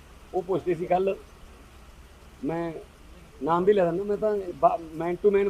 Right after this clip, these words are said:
marking ਤੇ ਹੀ ਹਾਂ, ਹੁਣ ਮੈਂ ਇਕੱਲੇ ਇਕੱਲੇ ਦਾ ਜਵਾਬ ਦਊਂ ਇਹਨਾਂ ਦਾ। ਪ੍ਰਗਟ ਸਿੰਘ ਜੀ, ਪ੍ਰਗਟ ਸਿੰਘ ਜੀ ਕਹਿੰਦੇ ਤਾਂ ਵੈਸੇ ਹੀ ਖਤਮ ਹੋ ਜਾਣਾ ਸੀ, ਇਹਦੇ ਤੇ ਕੋਈ ਪਬਲਿਸੀ-, ਕੋਈ ਪਬਲਿਸਿਟੀ ਜਾਂ ਰਾਜਨੀਤੀ ਕਰਨ ਦੀ ਲੋੜ ਨਹੀਂ। ਪ੍ਰਗਟ ਸਿੰਘ ਜੀ ਪਹਿਲਾਂ ਭਾਰਤ ਵੱਲੋਂ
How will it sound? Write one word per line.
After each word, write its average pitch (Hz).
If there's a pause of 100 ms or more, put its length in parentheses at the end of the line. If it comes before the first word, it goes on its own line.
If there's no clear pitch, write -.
marking 185
ਤੇ 196
ਹੀ 175
ਹਾਂ, 147
ਹੁਣ 170
ਮੈਂ 180
ਇਕੱਲੇ 202
ਇਕੱਲੇ 202
ਦਾ 208
ਜਵਾਬ 185
ਦਊਂ 175
ਇਹਨਾਂ 180
ਦਾ। 185 (760)
ਪ੍ਰਗਟ 196
ਸਿੰਘ 170
ਜੀ, 143 (880)
ਪ੍ਰਗਟ 220
ਸਿੰਘ 269
ਜੀ 294
ਕਹਿੰਦੇ 285
ਤਾਂ 302
ਵੈਸੇ 240
ਹੀ 220
ਖਤਮ 233
ਹੋ 220
ਜਾਣਾ 214
ਸੀ, 170 (1500)
ਇਹਦੇ 208
ਤੇ 226 (200)
ਕੋਈ 208
ਪਬਲਿਸੀ-, 196
ਕੋਈ 190
ਪਬਲਿਸਿਟੀ 185
ਜਾਂ 190
ਰਾਜਨੀਤੀ 180
ਕਰਨ 175
ਦੀ 175
ਲੋੜ 165
ਨਹੀਂ। - (320)
ਪ੍ਰਗਟ 165
ਸਿੰਘ 226
ਜੀ 233 (280)
ਪਹਿਲਾਂ 196
ਭਾਰਤ 208
ਵੱਲੋਂ 185